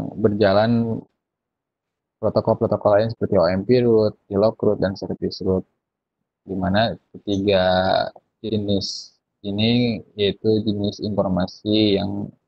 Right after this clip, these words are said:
sifatnya control plan. Ya. Lalu ada O M P root. O M P root ini mengadvertise dan mengupdate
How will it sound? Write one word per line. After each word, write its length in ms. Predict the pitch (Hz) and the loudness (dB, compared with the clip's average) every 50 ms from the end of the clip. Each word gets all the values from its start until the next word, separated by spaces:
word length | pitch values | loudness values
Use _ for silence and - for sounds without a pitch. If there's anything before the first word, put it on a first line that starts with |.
| _ _ _ _ _ _ _ _ _ _ _ _ _ _ _ _ _ | _ _ _ _ _ _ _ _ _ _ _ _ _ _ _ _ _
sifatnya 380 | - - - 90 90 104 101 - | -16 -8 -6 -4 -2 -2 -2 -2
control 300 | 87 87 87 92 87 90 | -2 -2 0 -2 -2 -2
plan. 240 | - 92 85 - - - _ _ _ _ _ _ _ _ _ _ | -4 -8 -8 -8 -10 -14 _ _ _ _ _ _ _ _ _ _
Ya. 100 | - - _ _ _ _ _ _ _ - - - - _ _ _ _ _ _ _ _ _ _ _ _ _ _ _ _ _ _ _ | -20 -20 _ _ _ _ _ _ _ -20 -20 -20 -20 _ _ _ _ _ _ _ _ _ _ _ _ _ _ _ _ _ _ _
Lalu 140 | 87 92 98 98 98 98 | -10 -6 -4 -2 -2 -2
ada 120 | 95 - - - | -2 -2 -2 -2
O 40 | 57 64 | 0 -2
M 140 | 82 90 92 | -2 -2 -2
P 240 | - 90 90 87 87 | 0 0 0 2 2
root. 220 | 87 90 123 - _ _ _ _ _ _ _ _ _ _ _ _ _ _ _ _ _ _ _ _ _ _ _ _ _ _ _ _ _ _ - | 2 2 0 0 _ _ _ _ _ _ _ _ _ _ _ _ _ _ _ _ _ _ _ _ _ _ _ _ _ _ _ _ _ _ -6
O 80 | - 95 | -4 -2
M 80 | 95 95 95 | -2 0 0
P 20 | 98 98 | 0 0
root 120 | 98 95 | 0 2
ini 640 | - 98 95 98 101 104 107 107 107 107 107 107 110 - _ _ _ _ _ _ _ _ _ _ _ _ _ _ - | 0 0 0 2 0 0 2 2 2 2 2 0 0 -4 _ _ _ _ _ _ _ _ _ _ _ _ _ _ -6
mengadvertise 960 | 95 98 95 - 98 95 92 - - 98 92 - _ _ 113 113 117 113 - - | -6 -4 -2 0 -2 -2 -2 -4 -4 -4 -4 -4 _ _ -2 -2 -2 -4 -4 -4
dan 180 | 101 101 104 101 | -4 -2 -2 0
mengupdate 1500 | 95 95 95 - _ - 92 98 95 - _ _ _ _ _ _ _ _ _ _ _ _ _ - 120 120 120 117 113 - | -2 -2 -2 -4 _ -10 -8 -8 -8 -8 _ _ _ _ _ _ _ _ _ _ _ _ _ -4 0 0 0 0 0 -4